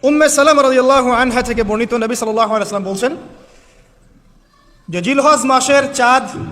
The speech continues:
যে ব্যক্তি দেখবে, সে যেন তার নখ এবং তার চুল এগুলো যেন আর না কাটে। চাঁদ দেখে ফেলেছেন, কোরবানি করা পর্যন্ত এখন চুল আর নখ যেন সে না কাটে। যদি না কাটেন তাহলে কি হবে?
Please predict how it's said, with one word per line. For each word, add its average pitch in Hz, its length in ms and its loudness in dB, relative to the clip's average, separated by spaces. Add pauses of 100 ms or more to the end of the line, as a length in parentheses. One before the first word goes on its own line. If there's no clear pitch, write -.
(580)
যে 226 180 0
ব্যক্তি 247 220 0
দেখবে, 196 380 0 (920)
সে 277 280 2
যেন 277 320 2
তার 233 320 -2
নখ 247 400 0 (720)
এবং 214 220 -2
তার 226 180 0
চুল 226 420 -2 (460)
এগুলো 233 280 0
যেন 226 200 -2
আর 202 100 -2
না 185 160 -4
কাটে। 165 240 -10 (1000)
চাঁদ 226 220 0
দেখে 262 200 2
ফেলেছেন, 285 520 2
কোরবানি 302 360 2
করা 262 220 2
পর্যন্ত 208 440 -4
এখন 233 480 0
চুল 285 180 -2
আর 262 100 2
নখ 233 240 -4
যেন 220 180 -4
সে 254 220 -4 (500)
না 208 160 0
কাটে। 190 260 -6 (500)
যদি 247 200 0
না 285 200 2
কাটেন 285 360 2
তাহলে 269 240 0
কি 277 120 -2
হবে? 277 260 2